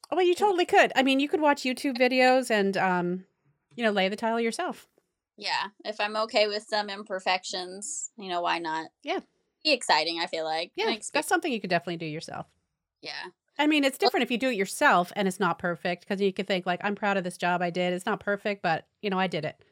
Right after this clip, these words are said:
Speaker 2: Yeah,
Speaker 1: Right?
Speaker 2: that's
Speaker 1: So instead
Speaker 2: Right.
Speaker 1: of thinking, like, I should have done it myself. If it, if it's gonna look this bad, I should have done it myself and saved the whatever money
Speaker 2: Yeah.
Speaker 1: I spent on 'em.
Speaker 2: I would not let them leave if it looked bad. <laughs>
Speaker 1: Well,
Speaker 2: They
Speaker 1: that's
Speaker 2: would
Speaker 1: another
Speaker 2: have
Speaker 1: thing, too. That's another
Speaker 2: Yeah,
Speaker 1: thing, yeah.
Speaker 2: so,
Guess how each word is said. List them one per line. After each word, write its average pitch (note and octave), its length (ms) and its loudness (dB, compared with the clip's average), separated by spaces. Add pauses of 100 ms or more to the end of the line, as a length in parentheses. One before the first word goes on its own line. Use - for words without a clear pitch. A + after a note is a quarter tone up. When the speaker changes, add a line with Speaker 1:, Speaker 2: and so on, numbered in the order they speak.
Speaker 2:
Yeah, G3+ 400 -2
Speaker 1:
Right? G3 240 -2
Speaker 2:
that's A3+ 120 -6 (640)
Speaker 1:
So G#3 200 -2
instead G#3+ 180 2
Speaker 2:
Right. G3+ 80 0
Speaker 1:
of F#3+ 80 -2
thinking, G3+ 300 0
like, F#3 160 4
I G#3+ 80 2
should F4 140 4
have C#4+ 80 2
done C4 120 8
it A#3 80 4
myself. G#3 640 2 (140)
If A#3 140 0
it, A3 200 6
if A#3 140 0
it's A#3+ 100 -2
gonna A#3+ 160 4
look B3+ 160 0
this G#3 160 -2
bad, F#3 220 4
I F#3+ 100 2
should A#3+ 180 0
have G3+ 100 0
done F#3 160 4
it - 60 -2
myself E3 440 -4
and F3 120 -8
saved D#3 380 -8
the - 160 -14 (440)
whatever - 340 -12 (140)
money - 100 -8
Speaker 2:
Yeah. - 140 6
Speaker 1:
I B3 120 4
spent - 200 -12
on F#2+ 160 -14
'em. C4 100 -20 (340)
Speaker 2:
I G#3+ 100 4
would A3+ 120 0
not G#3 180 4
let G#3+ 160 0
them G#3 180 0
leave F#3+ 280 -8
if F#3+ 120 -14
it E3 120 -6
looked E3+ 220 -14
bad. C#3+ 280 -2
<laughs> C4 200 -8 (520)
Speaker 1:
Well, A3+ 80 0
Speaker 2:
They A#3 60 6
Speaker 1:
that's G#3 80 2
Speaker 2:
would G3 80 -4
Speaker 1:
another F#3 180 2
Speaker 2:
have D#3+ 80 -4
Speaker 1:
thing, D#3 160 -6
too. - 200 -12 (460)
That's F3+ 160 -18
another - 160 -16
Speaker 2:
Yeah, C#3+ 180 -4
Speaker 1:
thing, - 120 -12
yeah. E3 140 -8
Speaker 2:
so, - 100 -16